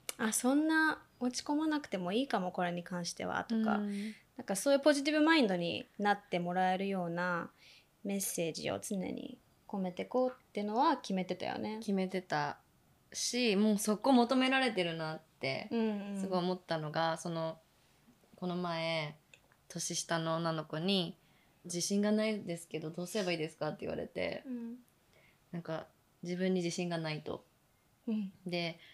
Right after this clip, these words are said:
Speaker 2: やっぱりエスエヌエス上ですごい比べちゃうと。
Speaker 1: うんうん。
Speaker 2: って言われて、「ちょっと、オーバーザバブリー聞いていきましたか？」と思って。<laughs> えっと、エピソード、
Speaker 1: もうまさに、えーと、
Speaker 2: 何でしたっけ？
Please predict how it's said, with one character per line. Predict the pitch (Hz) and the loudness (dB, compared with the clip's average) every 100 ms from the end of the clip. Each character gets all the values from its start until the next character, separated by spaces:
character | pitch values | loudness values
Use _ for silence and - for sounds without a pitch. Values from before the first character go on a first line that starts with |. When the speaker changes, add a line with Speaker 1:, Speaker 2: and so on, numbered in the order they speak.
| _ | _
Speaker 2:
や | - | -10
っ | 180 | 0
ぱ | 190 | 2
り | 175 | 2
エ | |
ス | 175 208 | 2 4
エ | |
ヌ | 202 | 4
エ | 196 | 2
ス | 196 | 0
上 | 196 | 0
で | 190 | 2
す | 196 | 2
ご | |
い | 208 | 2
比 | 180 160 | 2 2
べ | 156 | 0
ち | 151 | -2
ゃ | 147 | -4
う | - | -6
と。 | - - - - 247 | -10 -16 -18 -8 -4
Speaker 1:
う | |
ん | |
う | 233 | -2
ん。 | 226 214 214 208 | -2 -4 -8 -10
Speaker 2:
っ | 214 | -8
て | 175 | -6
言 | |
わ | 170 | -4
れ | 165 | -6
て、 | - - 170 - - - | -8 -6 -6 -6 -12 -8
「ち | - - | -2 4
ょ | 180 | 4
っ | |
と、 | - - | 2 2
オ | 226 | 6
ー | |
バ | 247 262 | 8 6
ー | 311 | 6
ザ | |
バ | 320 | 2
ブ | 285 | 0
リ | 202 | 0
ー | |
聞 | 214 | 0
い | 220 | 6
て | 240 | 6
い | 240 | 6
き | 240 | 4
ま | 262 | 6
し | |
た | 196 165 | 4 6
か？」 | 147 151 | 4 4
と | 143 214 | 6 10
思 | 196 | 12
っ | |
て。 | 233 - 220 185 185 185 | 10 8 8 10 10 8
<laughs> | 240 - | 4 6
え | 220 | 8
っ | |
と、 | 214 | 12
エ | 240 | 10
ピ | - | 8
ソ | 269 | 6
ー | |
ド、 | 262 | 10
Speaker 1:
も | 359 | 12
う | |
ま | |
さ | 359 311 | 12 12
に、 | - 190 185 - - | 12 10 10 10 10
え | 214 220 262 | 8 10 10
ー | |
と、 | 294 | 10
Speaker 2:
何 | |
で | 226 | 10
し | 208 | 10
た | 202 | 6
っ | 190 - | 6 4
け？ | 165 - | -2 -4